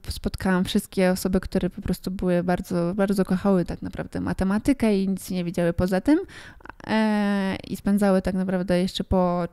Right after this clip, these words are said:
lekcjach cały, do nocy po prostu siedziały nad zadaniami, a ja jeszcze chodziłam na piątą czterdzieści na basen i potem wychodziłam o dwudziestej drugiej prawie z basenu.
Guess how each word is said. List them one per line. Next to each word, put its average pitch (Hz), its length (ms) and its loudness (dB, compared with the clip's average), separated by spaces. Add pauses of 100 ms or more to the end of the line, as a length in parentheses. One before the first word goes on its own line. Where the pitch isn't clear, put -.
(320)
lekcjach 180 580 -6
cały, 170 460 0
do 185 300 2
nocy 180 340 0
po - 60 -6
prostu - 200 -6
siedziały 175 340 2
nad 170 200 -2
zadaniami, 185 500 4 (460)
a 185 120 2
ja 247 460 6
jeszcze 214 440 0
chodziłam 196 460 4
na 185 120 2
piątą 208 280 2
czterdzieści 196 480 -2
na 185 120 2
basen 240 360 4
i 220 60 4
potem 208 280 0
wychodziłam 190 460 0
o 185 40 2
dwudziestej 180 580 -2 (280)
drugiej 180 340 -2
prawie 175 280 -2
z 185 60 -6
basenu. 185 380 -2